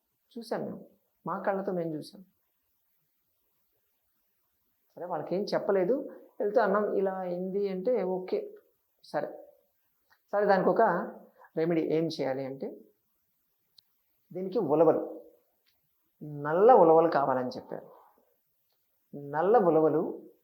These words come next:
ఒక యాభై గ్రాములు తీసుకొని దాన్ని మేక పాలు,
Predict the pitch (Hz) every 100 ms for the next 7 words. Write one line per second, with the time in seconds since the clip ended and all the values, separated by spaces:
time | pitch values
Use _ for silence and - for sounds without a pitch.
0 | _ _ _ _ _ - 147 185 180 147
1 | 180 233 - _ _ _ - 135 139 151
2 | 135 135 127 123 - _ _ _ _ _
3 | _ - 139 - 117 104 113 - _ _
4 | _ _ _ _ _ _ _ 151 160 170
5 | 226 170 202 262 - - _ _ _ 143
6 | 135 165 226 508 269 - 147 147 -